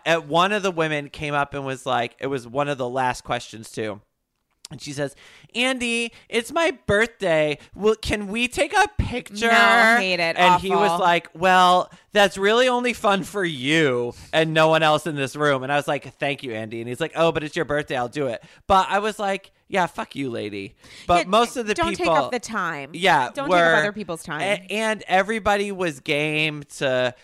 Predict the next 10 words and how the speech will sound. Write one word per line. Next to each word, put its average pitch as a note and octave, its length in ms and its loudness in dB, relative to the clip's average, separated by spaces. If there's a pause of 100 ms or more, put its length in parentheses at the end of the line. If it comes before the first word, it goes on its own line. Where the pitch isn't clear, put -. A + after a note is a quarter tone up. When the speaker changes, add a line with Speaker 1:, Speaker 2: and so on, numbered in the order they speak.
(200)
Speaker 1:
answer D#3 720 0
all C#3 200 4
the C#3 120 -6
questions B2+ 960 -4
that C3 240 -4
they B2 140 -4
could. C3+ 880 0
I C#3+ 100 -2
mean, D3 300 -6
obviously, D3+ 920 -2